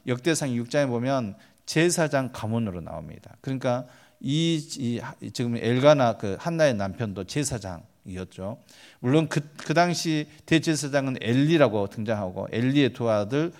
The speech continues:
홈리와 비느하스가 제사장으로 있다고 말을 합니다. 그러나 이 엘가나도, 어, 상당히 그 어떤, 예, 뭐 이렇게 직접적으로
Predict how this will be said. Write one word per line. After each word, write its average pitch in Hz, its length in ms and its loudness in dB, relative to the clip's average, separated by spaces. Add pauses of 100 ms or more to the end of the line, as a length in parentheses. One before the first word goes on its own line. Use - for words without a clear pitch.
(200)
홈리와 175 360 0
비느하스가 117 680 -4 (220)
제사장으로 110 680 0
있다고 95 560 -6 (100)
말을 95 240 -6
합니다. 95 360 -10
그러나 143 360 -2 (300)
이 170 240 0
엘가나도, 127 800 0 (300)
어, 113 100 -4
상당히 165 760 -2 (180)
그 131 80 -4
어떤, 127 420 -6 (160)
예, 104 240 -4
뭐 107 260 -2
이렇게 101 220 -6
직접적으로 127 920 -2